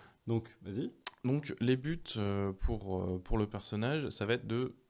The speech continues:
Speaker 2: donner de la densité à ce personnage. Parce que, bah, ok, il a un background, mais ça va être vivre avec ce background-là et dans ce background-là.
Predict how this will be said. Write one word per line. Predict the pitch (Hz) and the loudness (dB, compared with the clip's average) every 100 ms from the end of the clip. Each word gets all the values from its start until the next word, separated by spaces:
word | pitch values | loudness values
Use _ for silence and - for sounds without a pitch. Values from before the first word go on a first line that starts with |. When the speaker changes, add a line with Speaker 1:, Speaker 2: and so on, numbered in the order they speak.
| _ _ | _ _
Speaker 2:
donner | 104 104 110 127 | -4 2 4 4
de | 123 | 4
la | 95 | 2
densité | 104 117 - - | 2 0 -2 0
à | 127 | 0
ce | - | 2
personnage. | 117 - 110 98 95 - - | -2 0 0 0 -2 -10 -12
Parce | 98 - | -8 -6
que, | - 113 | 0 0
bah, | 107 92 90 - | 2 0 0 -4
ok, | 110 113 | -4 2
il | 127 113 | 2 4
a | |
un | |
background, | 95 98 101 127 | 4 2 2 0
mais | 120 117 | 0 -2
ça | - - | -4 -4
va | 104 | 0
être | 113 - | -2 -4
vivre | 104 127 107 | -4 0 2
avec | 123 | 2
ce | - 123 | 0 0
background-là | 110 107 101 104 117 147 - - _ | 0 0 0 2 2 0 -12 -20 _
et | 104 113 - - | -2 -2 -6 -12
dans | 98 104 139 147 | 0 4 4 4
ce | - | -2
background-là. | 104 98 104 101 92 | 0 2 2 0 -2